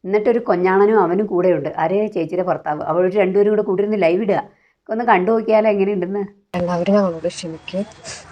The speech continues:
Speaker 2: ഞാനും വിഷ്ണു തമ്മിലുള്ള കല്യാണത്തിന് എനിക്ക് താല്പര്യമില്ല. എല്ലാവരും കൂടെ നിർബന്ധിച്ച കാരണമാണ്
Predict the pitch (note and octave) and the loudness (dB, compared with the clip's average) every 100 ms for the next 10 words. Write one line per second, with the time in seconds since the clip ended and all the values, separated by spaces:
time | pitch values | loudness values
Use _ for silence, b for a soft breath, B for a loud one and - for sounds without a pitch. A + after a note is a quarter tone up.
0 | - F3+ F3+ G3 G#3 F#3+ F3+ F#3+ F#3 F#3 | -4 0 2 2 0 -2 -2 0 0 -2
1 | F#3 F3+ E3+ E3+ F3 F#3 - - E3+ E3 | -2 -2 -2 -4 -4 -4 -4 -2 -2 -2
2 | F3 E3+ D#3+ D#3 - - - D#3+ F3 E3+ | -4 -2 -4 -8 -14 -18 -10 -4 0 0
3 | F3+ F#3 F#3+ - F3 D#3+ - F3 F3 F3+ | 0 2 0 0 -4 -2 -2 0 -2 -2
4 | F3 | -4